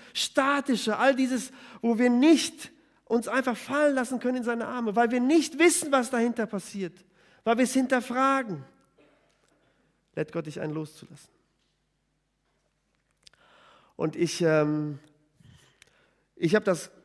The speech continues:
ganz, ganz krass erlebt, äh, dieses Jahr. Da, äh, gab es eine Situation, eine Familiensituation, wo ich, ich weiß, ich werde den Abend nie vergessen. Mein Leben lang werde ich diesen Abend nicht vergessen, wo ich eine Nachricht bekam.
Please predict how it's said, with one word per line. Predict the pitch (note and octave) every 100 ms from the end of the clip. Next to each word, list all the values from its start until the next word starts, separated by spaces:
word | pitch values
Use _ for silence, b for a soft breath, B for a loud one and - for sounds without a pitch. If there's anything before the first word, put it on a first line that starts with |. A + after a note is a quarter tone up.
| -
ganz, | F#3 A3 A3+ - - - _ _ _ _ _ _ _ -
ganz | F3+ F3+
krass | - F3+ A3 A#3
erlebt, | A3 B3 C4 -
äh, | G#3+ G3+ G3+
dieses | E3+ E3+ F3+ E3 -
Jahr. | E3+ G3 A#3 C4+ C4+
Da, | F3+ E3+ E3 D#3+ - D#3+ D#3+
äh, | D#3
gab | F3 F3+
es | E3 - - b b b b b
eine | - F3+
Situation, | E3+ D#3+ D3+ F#3+ G#3 A3+ A3+ - - _ _ _ _ _ _ _ _ -
eine | E3 D#3+
Familiensituation, | E3+ G3+ B3 G#3+ G#3+ G3 - G3+ G#3 E3
wo | F3
ich, | F3 E3+
ich | C#3+
weiß, | G3+ F#3+
ich | E3
werde | F#3 F#3
den | E3+
Abend | G#3+ B3+ A3+
nie | B3
vergessen. | A#3 G3 D#3 C3+ C3+
Mein | D#3
Leben | F#3 A#3
lang | G#3+
werde | G3
ich | F3+
diesen | F#3+ F#3+
Abend | G3 G3
nicht | F3
vergessen, | F#3 F#3 F#3
wo | E3+
ich | E3+
eine | E3+ F3
Nachricht | F3 D#3 -
bekam. | C3 - C3+